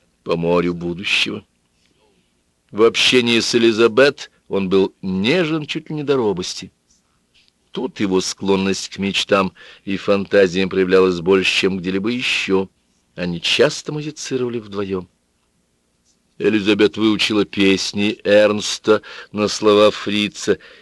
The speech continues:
и они теперь решили воспеть красивый портрет в сумерках, когда свечи потрескивают,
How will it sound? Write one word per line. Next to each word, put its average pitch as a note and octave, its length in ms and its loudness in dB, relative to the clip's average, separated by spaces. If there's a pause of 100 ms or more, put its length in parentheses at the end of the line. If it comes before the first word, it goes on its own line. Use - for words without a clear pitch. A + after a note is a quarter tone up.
(140)
и G2 220 2
они F#2 200 2
теперь F2+ 220 -4
решили F#2 360 0
воспеть - 720 0 (360)
красивый G2+ 640 2
портрет G2 640 0
в - 100 -14
сумерках, - 800 -4 (280)
когда C#3+ 340 0
свечи D3+ 680 -4
потрескивают, A2+ 960 -8